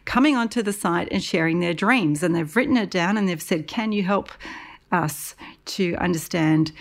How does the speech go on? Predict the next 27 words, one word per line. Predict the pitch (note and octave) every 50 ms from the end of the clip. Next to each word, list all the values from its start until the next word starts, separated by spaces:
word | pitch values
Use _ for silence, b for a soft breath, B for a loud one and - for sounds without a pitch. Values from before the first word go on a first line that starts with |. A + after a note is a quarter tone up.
| B B B
is | - F3+ -
it | D#3+ - A2+ -
God? | G3 F#3+ F3+ E3+ D#3+ D#3 D3+ D3+
What | F3 E3+
is | E3 D3+ D#3
it | - - -
saying? | - - F#3+ F3 E3 D#3 D3+ D3+
What | D3+ D#3
is | D3+ C#3+
it | D3+ -
all | - E3+ D#3+ D#3+
about?" | D#3+ D#3 F3 E3+ E3 E3 - B C#4 E4 B B B B B B B -
And | - A3 A3+ A3+
we've | B3 A#3+ A#3+ -
constantly | - - C#4+ C#4+ D#4 D#4 - - E4 - - - A#3+ A3+ A3 G#3+ G#3+ G3+
responded | - G#3+ G#3 - - - A#3 A#3 A#3 A#3 A#3 A3+ G#3+
to | - - G3+
those | F3+ F3 E3+ D#3+ -
comments | - - G#3 G#3 G#3 F3+ - - -
by | - - F3+
saying, | F#3 - - F3+ F3+ F3+ F#3 - - -
"Actually, | A3 A#3 - - - - G#3 G3 F#3
we | F#3 - F#3 G#3 G3
don't | G#3 A3+ A#3+ C4 - - -
do | - - G#3 G3+ G3 F3+ F3+ F3+ -
online | - F#3 F3 F3 F3 E3+ D#3+ D#3+ D#3+ F3 F#3+
dream | F#3 - - B3+ C4+ B3+ A#3 G3+ F3+ D#3+ D#3